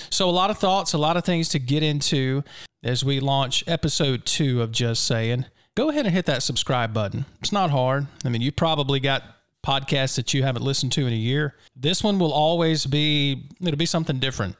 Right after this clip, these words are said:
I mean, we're gonna touch on a lot of different things. That's just what we're gonna do on this podcast. And so I hope you'll subscribe, tell your friends about it.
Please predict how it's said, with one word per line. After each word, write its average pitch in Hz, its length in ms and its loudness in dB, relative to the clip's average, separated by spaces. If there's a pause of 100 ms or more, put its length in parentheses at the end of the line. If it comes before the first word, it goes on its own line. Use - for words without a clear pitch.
I 160 40 -4
mean, 131 120 2
we're 165 120 0
gonna 214 120 -2
touch 190 300 0
on 160 140 2
a 139 60 2
lot 135 260 2
of 143 40 -2
different 143 300 -2
things. 143 460 0
That's 123 160 0
just - 180 -2
what 131 140 -2
we're 143 100 0
gonna 135 160 0
do 131 180 0
on 135 60 0
this 135 160 0
podcast. 135 640 0
And 120 140 -2
so 120 200 0
I 117 80 0
hope 151 220 -2
you'll 139 120 0
subscribe, 139 600 0
tell 139 160 0
your 117 100 -2
friends 151 320 0
about 151 380 2
it. 143 160 -2